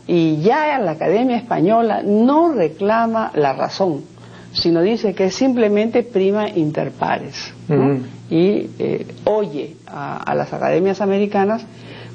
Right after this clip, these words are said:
Speaker 1: porque democráticamente, pues, somos mucho más millones, ¿no? De los cuatrocientos millones,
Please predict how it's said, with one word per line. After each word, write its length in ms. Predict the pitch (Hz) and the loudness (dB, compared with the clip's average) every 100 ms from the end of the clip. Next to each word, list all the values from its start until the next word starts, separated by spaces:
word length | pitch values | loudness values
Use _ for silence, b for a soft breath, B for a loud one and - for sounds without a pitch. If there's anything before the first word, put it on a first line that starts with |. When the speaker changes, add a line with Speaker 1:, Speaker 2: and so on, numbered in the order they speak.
| - | 0
Speaker 1:
porque 600 | 160 151 151 151 139 135 | 2 2 2 2 2 2
democráticamente, 1160 | 147 151 151 147 - 190 202 240 214 190 190 208 | 2 2 2 0 0 2 2 0 2 2 2 0
pues, 200 | - 165 | -4 -4
somos 240 | 185 185 175 | 0 2 2
mucho 260 | 170 175 | 0 0
más 160 | 190 202 | 0 4
millones, 520 | 185 180 330 196 156 | 4 4 4 2 2
¿no? 100 | 208 | 2
De 120 | 208 165 | 4 4
los 100 | 151 | 2
cuatrocientos 580 | 151 - 147 208 220 240 | -2 -2 -4 -2 0 0
millones, 440 | 220 208 208 | 2 2 0